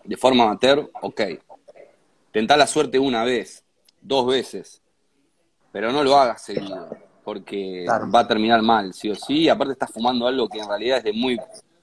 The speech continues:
Speaker 1: baja calidad, muy contaminado". O sea, ahora voy a explicar bien qué es un circuito abierto, qué es un circuito cerrado,
Speaker 2: Sí.
Speaker 1: como para que tengan una idea. Primero vamos a arrancar que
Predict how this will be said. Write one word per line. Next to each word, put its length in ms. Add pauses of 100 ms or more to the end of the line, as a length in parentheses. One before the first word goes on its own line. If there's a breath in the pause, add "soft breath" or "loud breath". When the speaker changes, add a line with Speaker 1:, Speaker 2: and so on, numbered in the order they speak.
(340)
Speaker 1:
baja 340
calidad, 680
muy 200
contaminado". 840 (460)
O 80
sea, 220
ahora 180
voy 80
a 20
explicar 340
bien 300
qué 120
es 100
un 100
circuito 400
abierto, 380
qué 80
es 80
un 60
circuito 360
cerrado, 440
Speaker 2:
Sí. 60
Speaker 1:
como 140
para 220
que 100
tengan 300
una 100
idea. 320 (1040 soft breath)
Primero 220
vamos 160
a 40
arrancar 300
que 220